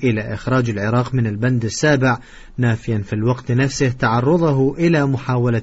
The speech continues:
اغتيال. وعن المشهد السياسي، نشرت صحيفة العرب القطرية في عمود لها أن كافة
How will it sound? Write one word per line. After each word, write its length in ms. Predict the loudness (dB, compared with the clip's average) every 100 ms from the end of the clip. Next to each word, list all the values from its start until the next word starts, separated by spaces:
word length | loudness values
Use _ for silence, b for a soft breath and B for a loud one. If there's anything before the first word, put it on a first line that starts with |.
| -4
اغتيال. 640 | -6 0 2 2 0 -6 B B B B
وعن 300 | 2 4 4
المشهد 440 | 2 2 2 0 0
السياسي، 680 | -2 0 0 0 0 2
نشرت 480 | 2 0 0 0 0
صحيفة 460 | -4 -4 -2 -2 -2
العرب 380 | -2 -2 -2 -2
القطرية 760 | -4 -4 -4 -2 0 2 4 2
في 180 | 2 0
عمود 360 | 2 2 2
لها 460 | 2 2 2 2 0 B B B
أن 180 | 0 2
كافة 380 | 2 2 2